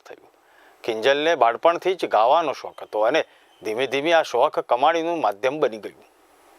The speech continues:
પ્યાર કરવાનો કોઈ મને પણ શોખ નથી. ફેમ કાજલ મહેરિયાનો જન્મ એકવીસ નવેમ્બર ઓગણીસો બાણુંમાં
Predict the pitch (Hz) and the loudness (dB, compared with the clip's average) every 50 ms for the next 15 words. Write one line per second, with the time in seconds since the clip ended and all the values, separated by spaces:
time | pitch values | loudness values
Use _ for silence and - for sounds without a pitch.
0 | _ - - _ _ _ - 175 175 175 214 247 247 - 220 202 202 208 220 220 | _ -20 -20 _ _ _ 0 4 4 6 6 4 4 4 4 4 6 6 4 4
1 | 220 226 240 226 - - - 190 190 202 220 220 196 165 135 139 151 175 214 202 | 4 2 2 2 0 0 2 4 4 4 2 2 0 -2 0 0 2 2 0 0
2 | - - 185 190 196 - - - 127 139 - - 139 117 110 - - 110 - _ | 0 0 0 0 0 -2 0 2 2 2 0 -2 -10 -10 -10 -10 -12 -14 -18 _
3 | _ _ _ _ _ - - 131 143 165 185 175 - _ - 135 135 143 156 156 | _ _ _ _ _ 0 2 4 4 4 2 -2 -2 _ 4 4 4 4 4 4
4 | 214 226 202 170 151 143 147 151 143 143 139 131 131 131 113 - 120 127 147 165 | 2 2 2 2 2 4 4 2 2 2 2 2 0 -2 -4 -4 -4 -2 -2 0
5 | 180 190 - _ - - - - - - - 180 185 - - 240 262 214 - - | 0 -2 -2 _ -12 -20 -20 -20 -6 0 2 2 2 2 0 -2 -2 -2 -2 0
6 | 165 160 175 202 226 208 165 160 170 185 143 131 139 135 135 156 156 - 143 113 | 2 2 4 4 2 2 4 4 4 4 2 0 -2 -2 -2 -2 -4 -4 -4 -2
7 | 95 107 117 139 170 196 185 165 165 175 | 2 2 2 4 2 2 4 4 2 2